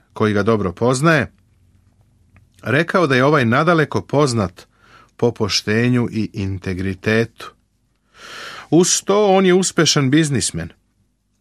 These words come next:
Divno je vidjeti da takvih ljudi još ima.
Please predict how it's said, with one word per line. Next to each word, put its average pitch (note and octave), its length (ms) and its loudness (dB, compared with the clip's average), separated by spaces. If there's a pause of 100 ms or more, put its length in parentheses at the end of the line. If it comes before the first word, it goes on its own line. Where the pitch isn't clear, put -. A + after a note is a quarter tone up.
Divno A#2 600 0
je F#2+ 80 0
vidjeti C3+ 440 0
da A2 120 -2
takvih C#3+ 540 -4
ljudi A2 500 0 (640)
još F#2+ 500 -4 (180)
ima. A#2 280 0